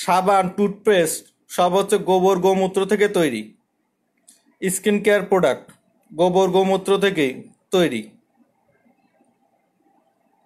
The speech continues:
এই যে গোবর আর গোমূত্রের প্রোডাক্ট।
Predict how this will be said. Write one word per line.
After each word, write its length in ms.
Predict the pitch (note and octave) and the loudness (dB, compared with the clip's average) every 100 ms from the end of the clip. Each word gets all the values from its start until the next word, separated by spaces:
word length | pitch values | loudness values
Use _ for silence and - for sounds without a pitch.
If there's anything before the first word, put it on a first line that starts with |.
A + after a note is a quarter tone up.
| _ _ _ _ _ _ _ _ _ D#5+ _ _ _ _ _ _ _ _ _ _ E3+ | _ _ _ _ _ _ _ _ _ _ _ _ _ _ _ _ _ _ _ _ -2
এই 60 | F3+ | 0
যে 60 | F#3 | 0
গোবর 280 | F#3 F#3 F#3+ F#3+ | 0 2 4 4
আর 80 | F#3 | 2
গোমূত্রের 440 | F#3+ F#3 F#3 F#3 F3+ | 2 0 0 0 0
প্রোডাক্ট। 360 | F3+ D#3+ C3 - | 0 0 -2 -6